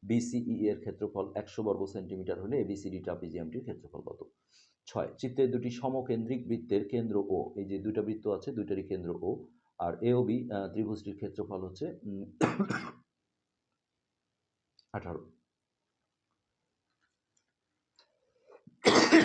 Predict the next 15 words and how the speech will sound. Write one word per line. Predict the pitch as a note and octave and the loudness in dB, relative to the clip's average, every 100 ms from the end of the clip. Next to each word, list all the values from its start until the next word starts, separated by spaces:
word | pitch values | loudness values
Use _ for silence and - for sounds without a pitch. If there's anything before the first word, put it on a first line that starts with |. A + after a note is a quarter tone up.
| - - - - - _ _ - - _ F2+ | 8 -2 -4 -8 -20 _ _ -20 -20 _ -12
দুঃখিত, | F2+ D#2+ F#2 D#2+ D#2+ _ _ _ _ _ _ _ _ _ - | -12 -8 -8 -8 -20 _ _ _ _ _ _ _ _ _ -8
ভিতরে | F#2+ B2 A2+ G#2+ | -2 2 6 6
ছোট | - C3+ | 4 4
বৃত্তটির | B2+ A#2 A2 F#2+ | 4 4 2 0
ব্যাসার্ধ | F#2 F2 F2 - | 0 -2 -4 -6
কত? | F2 - - - _ _ _ _ _ _ _ _ _ | -8 -8 -12 -20 _ _ _ _ _ _ _ _ _
এই | D3 | -4
যে | G#2+ G2 | 0 -2
ছোট | - A#2+ | -2 0
বৃত্ত | A2 - G2+ | 0 0 0
এটা, | F#2 F3+ - | 0 -2 -4
এই | A#2 | -4
যে | F2+ | -2
এই | F2+ | -2
ব্যাসার্ধটা | E2+ F2 E2 E2 E2 | -4 -6 -10 -8 -10